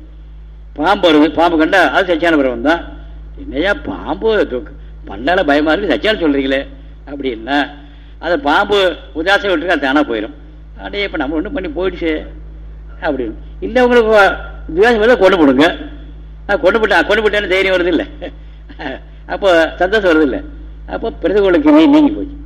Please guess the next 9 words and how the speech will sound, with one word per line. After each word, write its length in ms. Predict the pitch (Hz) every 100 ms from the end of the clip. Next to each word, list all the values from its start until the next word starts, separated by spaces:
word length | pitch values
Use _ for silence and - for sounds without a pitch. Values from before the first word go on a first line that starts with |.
| -
அனுகூல 320 | 135 190 190
கிரியை 260 | 135 135 110
ஆயிடுச்சு." 200 | 98 - - - - - - - - - - - -
எப்படின்னா 340 | 101 139 226 226
செய்யலாம். 320 | 214 175 175 - - - - - - - - - - - - - -
அ-, 180 | 143 143
அதுபோல 420 | 147 196 214 226 214 170 202 - -
எல்லா 400 | 131 160 226 262
பொருள்கள்லையும் 720 | 254 247 233 165 139 190 233